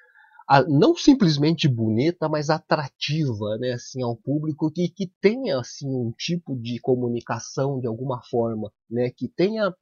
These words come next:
né, essa, porque as pessoas têm esse, co-, como é que eu vou falar pra vocês aqui?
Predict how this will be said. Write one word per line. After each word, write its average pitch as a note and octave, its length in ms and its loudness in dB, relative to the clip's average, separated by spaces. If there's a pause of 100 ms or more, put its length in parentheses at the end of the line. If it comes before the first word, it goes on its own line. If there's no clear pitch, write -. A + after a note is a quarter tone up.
(460)
né, A2 880 0 (640)
essa, A#2+ 800 -4 (340)
porque E3 180 -2
as F#3 140 0
pessoas G#3 400 -2
têm G3+ 320 0
esse, A2+ 1200 -2 (800)
co-, C3+ 280 2
como E3+ 140 0
é F#3 60 -2
que D#3 80 -4
eu C#3+ 80 0
vou C3+ 140 -2
falar A#2+ 260 -4
pra A2+ 160 -8
vocês A2 480 -8
aqui? G#2+ 260 -8